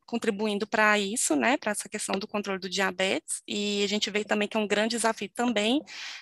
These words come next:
em relação à obesidade, uma vez que a gente observa que há uma grande invisibilidade, né, é, do reconhecimento desse problema, né, e do enfrentamento desse problema, né, por exemplo, a gente observa que,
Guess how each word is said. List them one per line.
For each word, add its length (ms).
em 80
relação 500
à 60
obesidade, 720
uma 180
vez 240
que 120
a 20
gente 200
observa 300
que 140
há 80
uma 280
grande 360
invisibilidade, 920
né, 340
é, 80
do 100
reconhecimento 640
desse 240
problema, 600
né, 300
e 500
do 60
enfrentamento 480
desse 180
problema, 600
né, 120
por 160
exemplo, 420
a 20
gente 220
observa 480
que, 560